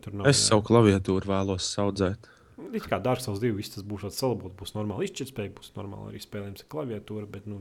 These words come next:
Speaker 1: vienalga es neticu, ka būs normāli spēlējama klaviatūra, jo tā spēle prasa nereālu precizitāti un
Speaker 2: Nu, jā.
Speaker 1: tomēr es nezinu, piemēram, ka tur man bija jāsteigā pa tādām, nu, vienkārši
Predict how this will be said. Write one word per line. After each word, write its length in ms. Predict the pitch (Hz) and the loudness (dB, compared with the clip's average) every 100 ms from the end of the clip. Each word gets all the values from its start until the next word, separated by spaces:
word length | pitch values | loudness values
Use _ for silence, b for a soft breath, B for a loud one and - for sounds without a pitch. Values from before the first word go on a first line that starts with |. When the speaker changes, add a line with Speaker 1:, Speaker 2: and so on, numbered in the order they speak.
| 95 | -10
Speaker 1:
vienalga 480 | 101 101 90 87 90 | -8 -6 -8 -10 -14
es 140 | - | -12
neticu, 300 | 95 90 - - | -14 -14 -18 -18
ka 80 | |
būs 220 | 87 - 95 | -16 -16 -14
normāli 240 | 92 - | -14 -14
spēlējama 380 | - 95 98 101 | -14 -12 -12 -14
klaviatūra, 380 | 104 101 95 98 | -12 -12 -12 -16
jo 60 | 95 | -14
tā 100 | - | -18
spēle 300 | - 95 98 | -16 -14 -14
prasa 320 | - 104 - b b b b b b _ | -12 -12 -14 b b b b b b _
nereālu 400 | 110 107 98 95 | -4 -2 -2 -2
precizitāti 840 | 127 127 120 90 - 98 92 - | -2 -2 -4 -10 -8 -6 -6 -8
un 160 | 92 90 - _ _ _ _ _ _ _ _ _ _ _ _ _ _ - | -10 -10 -14 _ _ _ _ _ _ _ _ _ _ _ _ _ _ -8
Speaker 2:
Nu, 280 | 107 110 107 | -4 -2 -2
jā. 100 | 90 87 - | -4 -6 2
Speaker 1:
tomēr 380 | 139 139 120 | 4 8 6
es 140 | 104 123 | 4 2
nezinu, 240 | 120 98 | 2 0
piemēram, 380 | 90 95 95 - | -4 -10 -10 -12
ka 100 | - | -18
tur 140 | - 110 | -4 -2
man 160 | 110 | 0
bija 240 | 104 104 123 | 0 2 2
jāsteigā 380 | 127 107 101 101 | 2 0 -2 -4
pa 120 | - | -2
tādām, 240 | 104 101 98 - | -4 -4 -8 -14
nu, 180 | 131 165 | -8 -4
vienkārši 520 | 156 151 123 101 - | 2 2 2 0 -4